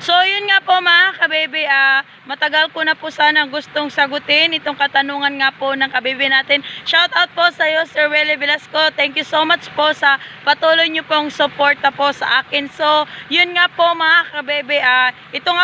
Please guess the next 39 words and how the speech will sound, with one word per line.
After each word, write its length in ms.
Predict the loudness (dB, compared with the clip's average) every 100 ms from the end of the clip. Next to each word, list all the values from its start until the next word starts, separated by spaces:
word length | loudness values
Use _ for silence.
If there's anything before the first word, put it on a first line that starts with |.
| -2
pong 160 | -4
katanungan 560 | -2 0 0 0 -2 0
ng 120 | -2
kabebe 400 | -4 -4 -4 -4
natin 400 | 0 -2 -2 -6
is, 160 | -6 -2
ah, 80 | 0
mahalaga 600 | 2 2 2 0 -2 -6 -4
po 240 | -4 -4 -6 -20 -6
bawat 240 | -2 -2 -2 -4
katanungan 640 | -4 0 -2 -2 -2 -2 -2
nyo 160 | -8 -4
po. 160 | 0 0 -2 -4
Hanggat 320 | -4 0 -2
sa, 160 | -2 0
ah, 480 | 2 4 4 4 2 -2 -12 -2
may, 160 | 0
may 240 | 0 -2 -4
sasagot 480 | -6 -4 -4 -6 -4
po 80 | 0
ako 400 | 0 2 2 2
na 160 | 2 2
base 640 | 2 0 0 -6 -6 -10 -18 -20
sa 280 | -2 -2 -2
experience 640 | -6 -4 0 0 -2 -6
ko 160 | -8 -4
po 120 | 0
o 280 | 2 2 2
naranasan 640 | 2 0 0 0 0 -4 -2
ko 280 | -2 -2
bilang 320 | 0 0 0 -2
isang 240 | -2 -2
mangitik 480 | 0 -2 -4 -4 -2 -2
dito 240 | -2 -2
sa 160 | -2 -2
free 240 | 2 2
range 240 | 2 -2 -4
area, 360 | 0 0 0
ay 140 | 0